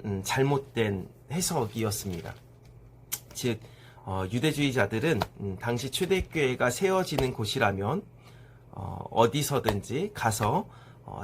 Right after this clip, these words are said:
참 구원은 너희가 할례를 받아야 되고, 그리고 너희가 율법을 지킴으로써,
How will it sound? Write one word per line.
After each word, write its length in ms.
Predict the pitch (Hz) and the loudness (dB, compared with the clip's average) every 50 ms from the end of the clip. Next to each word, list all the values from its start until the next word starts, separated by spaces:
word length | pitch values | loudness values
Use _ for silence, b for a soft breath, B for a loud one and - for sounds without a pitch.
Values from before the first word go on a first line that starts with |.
| - | -8
참 360 | - - - 220 214 202 196 | -6 0 4 6 6 6 4
구원은 600 | 190 - - 110 104 104 104 151 170 127 92 - - - | 2 0 0 0 2 2 2 0 0 -2 -2 -6 -6 -4
너희가 320 | - 104 104 110 104 - | 0 0 0 2 2 0
할례를 480 | 113 - - 240 240 233 220 202 202 - | 0 0 0 2 4 4 6 6 4 2
받아야 360 | - 104 95 107 107 107 104 95 | 2 0 -2 0 0 0 0 -2
되고, 440 | 82 85 - - 120 160 202 - - B B B B B B | -4 -6 -4 -4 -2 -2 -4 -6 -10 B B B B B B
그리고 300 | B - - 104 - 101 | B -8 -6 -4 -2 0
너희가 380 | 98 98 98 104 107 117 113 107 | 2 4 4 4 4 4 2 4
율법을 680 | 101 113 131 151 - - 190 160 131 143 131 120 104 | 4 4 4 4 6 6 6 6 6 4 0 0 0
지킴으로써, 1120 | - - - - - - - 151 131 123 110 107 110 101 - - - 120 143 175 208 - | -4 -6 -8 -8 -8 -8 -6 -4 -2 -2 -2 -2 -2 -4 -4 -4 -2 -2 -2 -2 -2 -6